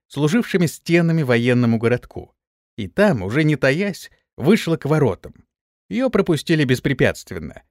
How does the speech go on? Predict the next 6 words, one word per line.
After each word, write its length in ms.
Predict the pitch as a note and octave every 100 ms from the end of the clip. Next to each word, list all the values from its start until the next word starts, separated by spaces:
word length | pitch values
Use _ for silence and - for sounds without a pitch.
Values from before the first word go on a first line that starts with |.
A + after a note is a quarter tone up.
| _ _ _ _ _ G#2+
Дежурный 480 | D#3 D#3 A3+ F#3+
офицер 460 | - D#3 D#3 - C3+
брезгливо 540 | A#2+ D#3 C#3 D#3 C#3+
смерил 460 | B2 C#3 D3 C3+ B2
её 140 | B2
взглядом 500 | A2 C#3 G3 F3+ E3+